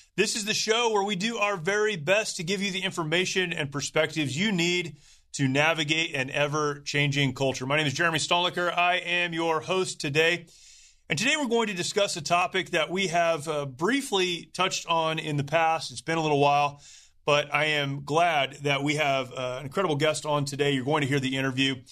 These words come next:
where we can talk about this again. There is a prevalent issue in our society, something that happens culturally, something that's happening nationally,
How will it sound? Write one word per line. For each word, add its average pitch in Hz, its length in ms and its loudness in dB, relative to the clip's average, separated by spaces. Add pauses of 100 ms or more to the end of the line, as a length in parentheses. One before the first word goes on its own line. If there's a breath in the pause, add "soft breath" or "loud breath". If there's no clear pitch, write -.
(460 loud breath)
where 156 560 0
we 165 200 -2
can 175 200 -2
talk 165 300 2
about 151 420 0
this 143 380 -2
again. 139 380 0
There 135 120 0
is 143 100 -2
a 143 40 -6
prevalent 175 480 -2
issue 180 640 -2
in 160 300 -2
our 151 200 -2
society, 160 680 -2
something 156 400 -4
that 143 140 0
happens 143 460 0
culturally, 165 580 0
something 147 320 -2
that's 139 120 -4
happening 143 440 -2
nationally, 156 720 0